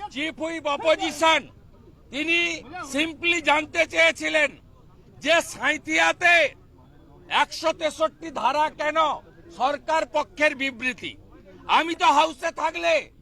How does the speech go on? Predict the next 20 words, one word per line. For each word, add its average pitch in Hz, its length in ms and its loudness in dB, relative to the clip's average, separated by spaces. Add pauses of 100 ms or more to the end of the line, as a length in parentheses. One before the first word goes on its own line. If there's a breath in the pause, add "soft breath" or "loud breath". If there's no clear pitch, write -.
(240)
পুলিশ 294 360 -6
মন্ত্রীর 320 420 -2
বিবৃতি 294 480 -4
বলতাম। 262 460 -2 (460)
তো 285 80 2
আমাদের 320 540 4
বিধায়করা 311 760 2 (400)
সরকারকে 294 960 0 (380)
আরো 320 400 4
সুযোগ 311 440 -4
দেওয়ার 285 340 -2
জন্য 262 480 -6 (440)
বললেন, 330 460 4 (460)
সরকার 311 580 0
বিবৃতি 330 560 -6
দিক। 330 280 2 (640)
পশ্চিমবাংলার 311 1200 0 (360)
একটা 302 680 -2 (280)
গুরুত্বপূর্ণ 320 920 -2
প্রান্তে 285 720 2